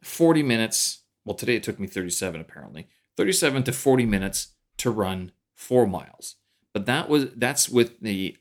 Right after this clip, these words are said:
idea that I'm not gonna run another, another four miles. Running four miles every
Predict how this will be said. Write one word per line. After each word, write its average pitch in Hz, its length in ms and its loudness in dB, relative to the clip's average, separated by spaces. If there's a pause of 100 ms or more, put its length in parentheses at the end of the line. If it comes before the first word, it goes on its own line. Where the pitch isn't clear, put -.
(100)
idea 98 460 0
that 90 280 -4
I'm 92 140 -10
not 98 160 -4
gonna 98 160 -6
run 110 260 2
another, 82 380 -6
another 85 320 -12
four 87 240 -10
miles. - 340 -20 (1080)
Running 151 460 2
four 160 340 2
miles 110 680 0 (720)
every 131 400 0